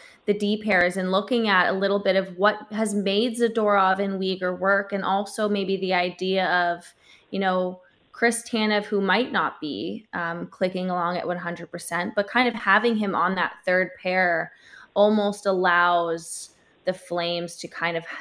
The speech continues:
stabilize a third pair that has somebody with that kind of relative inexperience at the N H L level, um, instead of having Tanev with Weegar, of course. You know, what, what's,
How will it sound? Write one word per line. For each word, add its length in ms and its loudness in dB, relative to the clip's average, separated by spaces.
stabilize 1080 0
a 60 -6
third 440 -4
pair 400 0
that 180 -4
has 400 0
somebody 840 -6
with 260 -8
that 200 0
kind 200 -6
of 120 -10
relative 540 -2
inexperience 880 -6
at 80 -20
the 120 -6
N 140 -4
H 200 -6
L 100 -4
level, 460 -2
um, 360 -2
instead 340 2
of 100 0
having 320 0
Tanev 480 -4
with 300 -2
Weegar, 300 -4
of 200 -4
course. 340 -2
You 160 0
know, 120 4
what, 340 2
what's, 400 -4